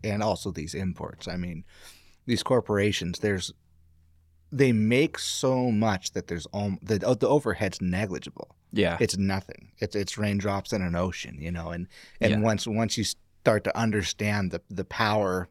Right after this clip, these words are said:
Speaker 1: and, and the size of what you're dealing with, it's,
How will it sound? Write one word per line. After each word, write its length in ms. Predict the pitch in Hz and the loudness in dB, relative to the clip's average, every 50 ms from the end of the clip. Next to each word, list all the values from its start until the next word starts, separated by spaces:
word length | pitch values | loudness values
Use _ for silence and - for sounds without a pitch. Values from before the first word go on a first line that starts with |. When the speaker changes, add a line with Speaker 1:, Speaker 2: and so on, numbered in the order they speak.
| _ - | _ -6
Speaker 1:
and, 160 | 131 107 90 | -4 -4 -4
and 240 | 67 58 95 87 78 | -2 -2 -4 -4 -4
the 60 | - | -4
size 640 | - - - - 113 98 98 90 87 85 85 - - | -2 -2 0 0 0 0 0 0 -2 -4 -4 -4 -4
of 280 | - 113 98 90 - - | -4 -4 -6 -6 -6 -2
what 160 | - 135 - | 0 0 0
you're 100 | - 87 82 | 0 -4 -8
dealing 380 | - 92 90 90 87 85 90 | -6 -6 -6 -6 -6 -8 -8
with, 280 | 90 82 82 69 - - | -10 -12 -14 -16 -18 -18
it's, 320 | - - - - - - | -16 -14 -12 -12 -12 -12